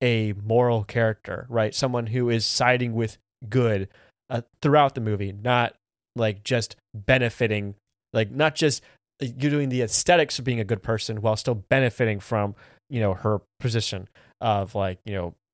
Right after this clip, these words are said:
not just privilege, but, like, you know, as part of the aristocracy. Um, so I, I appreciated that, but, I mean, it's something that's totally cut out of, like, where she gets that and, and, you know, like, how involved it is.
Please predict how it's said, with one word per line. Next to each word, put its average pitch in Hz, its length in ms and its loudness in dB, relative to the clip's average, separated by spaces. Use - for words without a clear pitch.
not 117 180 -2
just - 220 -8
privilege, 107 540 -2
but, - 160 -6
like, 95 420 -6
you 110 100 -10
know, 90 440 -6
as 113 160 -6
part 117 200 -2
of 104 120 -4
the 101 120 -6
aristocracy. 110 760 -6
Um, 156 420 2
so 185 160 4
I, 196 420 4
I 156 80 4
appreciated 147 760 0
that, 113 280 0
but, 165 120 -2
I 180 40 -2
mean, 180 160 2
it's 175 200 -2
something 214 180 -4
that's 156 160 -2
totally 160 360 2
cut 123 200 -2
out 104 280 2
of, 107 180 -2
like, 107 220 -4
where 113 600 2
she - 120 -6
gets 156 220 2
that 147 200 6
and, 113 140 -2
and, 98 500 -6
you 107 80 -10
know, 95 300 -6
like, 101 180 -8
how 117 380 0
involved 117 580 2
it 120 100 -8
is. 120 200 -4